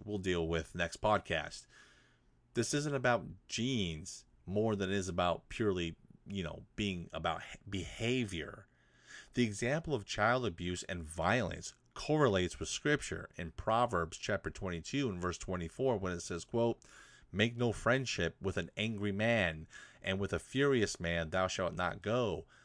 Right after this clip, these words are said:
lest thou learn his ways and get a snare to thy soul," end quote.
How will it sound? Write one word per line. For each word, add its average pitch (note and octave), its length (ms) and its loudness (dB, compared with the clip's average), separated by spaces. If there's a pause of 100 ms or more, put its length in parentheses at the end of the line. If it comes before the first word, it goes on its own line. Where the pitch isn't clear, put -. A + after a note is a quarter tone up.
(200)
lest F2+ 320 0
thou D#2 220 0
learn G2+ 520 4
his E3+ 420 -4
ways A2+ 920 2 (500)
and F2 160 -4
get E2+ 160 -4
a D#2 60 -4
snare F2+ 760 -4
to F#2+ 140 -6
thy D#2 180 -6
soul," - 720 0
end F2 240 -4
quote. A#2 520 0